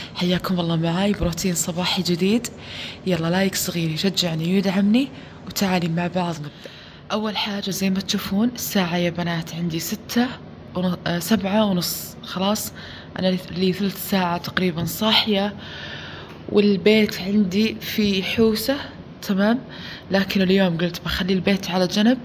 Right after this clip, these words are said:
وببدأ اليوم بس بالمطبخ. البيت ما في شيء، ترتيب بسيط و-، نفس العادة يعني، بس عندي شوية مو-، ما في حوايس، يعني أشياء بسيطة بالمطبخ.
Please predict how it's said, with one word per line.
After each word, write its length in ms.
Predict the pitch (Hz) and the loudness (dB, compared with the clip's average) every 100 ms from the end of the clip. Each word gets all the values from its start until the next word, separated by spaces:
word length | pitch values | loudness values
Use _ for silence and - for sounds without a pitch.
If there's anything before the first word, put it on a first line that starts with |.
| - - - - - | -12 -16 -16 -10 -2
وببدأ 380 | 180 185 - | 2 2 4
اليوم 380 | 175 180 180 170 | 4 4 2 0
بس 180 | 190 - | 0 0
بالمطبخ. 540 | - 170 156 - - | 2 2 2 -2 -4
البيت 300 | 165 208 196 | 0 4 4
ما 60 | 202 | 4
في 120 | 196 | 2
شيء، 320 | 190 185 196 - - - - - | 2 2 2 -2 -12 -14 -12 -4
ترتيب 340 | 240 262 208 | 2 6 6
بسيط 380 | 202 - 226 202 | 6 6 4 4
و-، 80 | 180 - - - 427 | -6 -10 -14 -6 -4
نفس 200 | - 294 | 0 2
العادة 360 | 196 160 160 | 6 4 4
يعني، 340 | 156 160 - - - - - - - | 2 0 -4 -6 -14 -14 -14 -6 -2
بس 160 | 214 | 0
عندي 280 | 208 233 202 | 4 4 4
شوية 360 | - 214 208 - - - 190 | 0 2 2 0 -6 -8 4
مو-، 220 | 220 247 | 6 6
ما 160 | 240 285 | 8 6
في 140 | 254 | 6
حوايس، 560 | - 180 165 165 196 - | 2 4 4 4 2 4
يعني 260 | 240 247 - - - - - | 6 6 4 -6 -12 -6 4
أشياء 300 | - 240 214 | 6 8 6
بسيطة 460 | 196 - 214 196 | 2 4 4 4
بالمطبخ. 640 | 180 190 - 180 240 - | 2 2 2 0 -2 -2